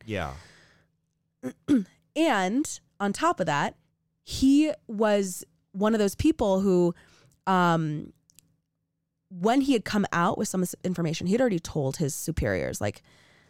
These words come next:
Speaker 2: "Hey, I think this needs to come out. I think we need to talk to Congress about it." And they're like,
Speaker 1: Yeah.
Speaker 2: "Yeah, sure, fine.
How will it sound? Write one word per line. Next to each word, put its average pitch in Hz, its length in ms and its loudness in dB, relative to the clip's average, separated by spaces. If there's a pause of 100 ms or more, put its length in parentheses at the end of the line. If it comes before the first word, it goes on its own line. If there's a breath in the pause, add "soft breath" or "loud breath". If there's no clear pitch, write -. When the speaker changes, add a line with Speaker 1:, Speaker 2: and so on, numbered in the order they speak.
(160 soft breath)
Speaker 2:
"Hey, 180 200 0
I 135 100 0
think 165 220 -4
this - 180 -8
needs 151 140 -8
to - 60 -14
come 143 180 -8
out. 147 240 -4
I - 60 -4
think 156 160 -10
we 156 80 -6
need 143 100 -6
to - 60 -8
talk 160 120 -10
to - 60 -18
Congress 160 400 -8
about 180 260 -2
it." 190 40 -4
And 170 100 -6
they're 170 80 -2
like, 156 180 -6 (220)
Speaker 1:
Yeah. 254 160 -4
Speaker 2:
"Yeah, 285 40 -2
sure, 220 220 -6
fine. 185 320 -8